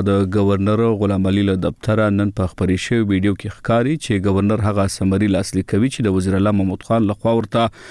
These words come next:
د صوبایي اسمبلی د ماتولو لپاره بیګا لېږل شوې وه. کله چې اسمبلی ړنګه شي، نو بیا د پخواني حکومت او مخالفو ګوندونو مشران د لنډمهالي اعلی وزیر او کابینې په ټاکلو بحث او موافقه کوي. لنډمهالي حکومت بیا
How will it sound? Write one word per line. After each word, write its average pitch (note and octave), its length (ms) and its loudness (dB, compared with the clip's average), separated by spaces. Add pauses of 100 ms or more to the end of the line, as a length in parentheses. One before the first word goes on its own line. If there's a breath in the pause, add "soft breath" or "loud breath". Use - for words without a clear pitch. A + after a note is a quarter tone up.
(280 loud breath)
د B2 100 2 (140)
صوبایي D3+ 260 2
اسمبلی D3 260 0 (100)
د A2 160 0
ماتولو G#2+ 400 0
لپاره G#2+ 420 -2
بیګا G2 320 0
لېږل G2 260 -4
شوې G2 240 0
وه. G#2 120 2 (520 loud breath)
کله D3 200 0
چې C#3 200 0
اسمبلی B2 320 2
ړنګه C#3 360 0
شي، C3+ 100 0 (100)
نو C3+ 40 0 (120)
بیا A#2+ 80 2 (100)
د G#2+ 220 0
پخواني G2+ 420 0 (180)
حکومت A2+ 500 0
او - 100 2
مخالفو G#2+ 540 0
ګوندونو G#2 400 0
مشران A2 480 0
د G2+ 100 0
لنډمهالي G2+ 720 2 (280)
اعلی G2+ 200 2 (160)
وزیر G#2 540 0
او - 20 2 (140)
کابینې G2 340 -2
په F#2+ 160 -2
ټاکلو G#2 400 0
بحث G#2+ 240 -2
او G2+ 160 -2
موافقه F2+ 500 -4
کوي. G2 220 2
لنډمهالي C#3 1000 -2
حکومت C#3 380 -2
بیا C3 100 -2